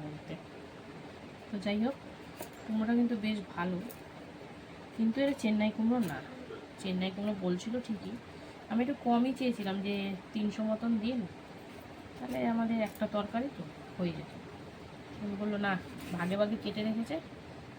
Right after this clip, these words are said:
এটার মধ্যেই নিতে হবে।" হুম, ঠিক আছে তাহলে। তাই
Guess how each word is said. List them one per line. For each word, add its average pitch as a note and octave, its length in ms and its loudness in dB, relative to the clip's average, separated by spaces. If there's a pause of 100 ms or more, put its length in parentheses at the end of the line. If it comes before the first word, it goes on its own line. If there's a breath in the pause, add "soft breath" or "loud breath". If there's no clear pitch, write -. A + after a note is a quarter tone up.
এটার F#3+ 220 0
মধ্যেই F#3+ 300 2
নিতে E3+ 240 -2
হবে।" D3+ 160 -10 (180)
হুম, D#4 140 -6 (100)
ঠিক B3 240 -2
আছে A#3+ 200 4
তাহলে। A3 200 0 (880)
তাই G#3+ 180 0